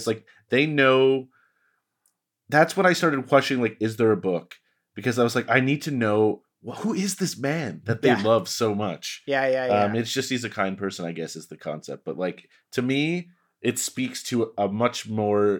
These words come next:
Speaker 1: complicated, interesting backstory that ever gets touched on
Speaker 2: Hmm.
Speaker 1: in this movie, in the movie itself. And it just had my imagination, like,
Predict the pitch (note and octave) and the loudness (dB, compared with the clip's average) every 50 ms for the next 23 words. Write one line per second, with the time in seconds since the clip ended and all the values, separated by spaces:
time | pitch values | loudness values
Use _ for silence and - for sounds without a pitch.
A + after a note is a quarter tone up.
0 | - _ - - G#2+ A2 A2+ A2+ B2 A#2+ - B2 A2+ G#2+ G2+ G2+ G2+ G2 F2+ _ | -6 _ -6 -4 -2 -2 -2 -4 -6 -6 -4 -2 0 0 2 2 2 0 -2 _
1 | A2+ A2+ G#2+ G#2 G#2 G2+ - - G#2 G2 F2 F2+ E2+ F2+ - - - - F2+ F2 | -6 -6 -6 -6 -8 -10 -6 -6 -6 -4 -4 -4 -4 -4 -6 -8 -6 -4 -4 -2
2 | E2+ E2+ E2 E2 E2 E2+ E2+ - _ - F#2+ F#2+ F2+ F2+ F2+ F2+ F2 - _ _ | -2 -2 -4 -6 -6 -8 -10 -10 _ -6 -6 -6 -6 -6 -8 -10 -10 -14 _ _
3 | _ - F2+ F2 - - - - D2+ D2+ - - - D#2+ D#2+ D#2+ E2+ F2 _ _ | _ -12 -12 -12 -12 -12 -10 -8 -8 -8 -8 -10 -10 -10 -10 -10 -12 -14 _ _
4 | - G#3+ A3+ G3+ E3 - _ _ _ G2 G2+ G2+ G2 G2 - - G#2 G#2 G#2 G2 | -2 0 0 0 -2 -4 _ _ _ -2 0 0 0 -2 -2 -2 -2 -2 -2 -4
5 | F2+ - G#2 G2+ G#2+ G2+ G#2 G#2 G#2 G#2 G#2+ G#2 F#2+ - - G#2 G2+ A2+ B2 - | -4 -6 -4 -4 -2 -2 -2 -2 -2 -2 -2 -2 -2 -2 0 0 0 0 0 -2
6 | - G#2 G2+ G2 F#2 A2 G#2+ - A#2 G#2+ G#2+ A2 A2 G#2 G2+ G2 G2 F#2+ F#2+ F#2+ | -4 -6 -6 -6 -6 -8 -4 0 0 0 2 2 0 0 0 0 -2 -4 -4 -4
7 | F2+ G#2 F#2+ F2 F2+ F2+ - G2+ G2 F#2 E2+ D2+ - | -4 -6 -6 -6 -6 -6 -8 -10 -10 -10 -12 -16 -18